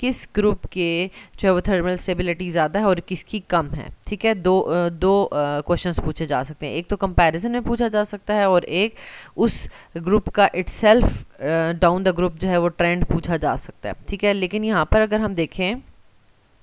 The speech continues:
सॉल्यूशन में, तो सॉल्यूशन में जो है, वो आंसर जो दिया गया है, यहाँ पर आप रीजन में ज़रा चेक करें, तो by mistake ये आंसर जो है, वो कंपैरिजन वाले क्वेश्चन का दे दिया गया है, लेकिन क्वेश्चन जो है, वो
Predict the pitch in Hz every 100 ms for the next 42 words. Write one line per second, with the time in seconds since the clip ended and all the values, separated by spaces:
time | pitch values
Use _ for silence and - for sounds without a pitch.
0 | _ _ _ _ _ - - 196 202 196
1 | - 240 226 160 170 226 - - - 220
2 | - 220 208 208 277 277 277 262 226 240
3 | 240 226 214 220 233 - 170 170 175 254
4 | 226 220 175 - 160 170 165 156 160 170
5 | 156 - 170 165 - 170 180 190 180 151
6 | 156 151 165 156 - 156 180 202 160 165
7 | 180 180 175 - 220 240 226 - 175 170
8 | 208 185 202 196 196 196 180 170 151 185
9 | 220 233 214 208 220 214 208 208 190 196
10 | 185 190 180 185 185 202 202 - 240 214
11 | 202 170 165 170 190